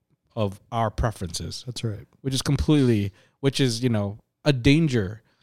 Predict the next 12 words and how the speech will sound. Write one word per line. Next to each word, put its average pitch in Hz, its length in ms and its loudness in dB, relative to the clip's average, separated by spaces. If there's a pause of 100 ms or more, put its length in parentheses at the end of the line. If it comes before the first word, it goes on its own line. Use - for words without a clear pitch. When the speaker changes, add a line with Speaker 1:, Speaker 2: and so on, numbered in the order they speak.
(120)
Speaker 2:
It 123 80 0
is 135 140 6
a 123 40 6
Speaker 1:
in 104 100 2
Chris-, 104 280 4
Speaker 2:
danger. 131 100 -6
Speaker 1:
in 117 80 -4
Christianity 120 380 0
if 104 120 -4
we're 127 100 0
not 113 180 -2
careful. - 460 -6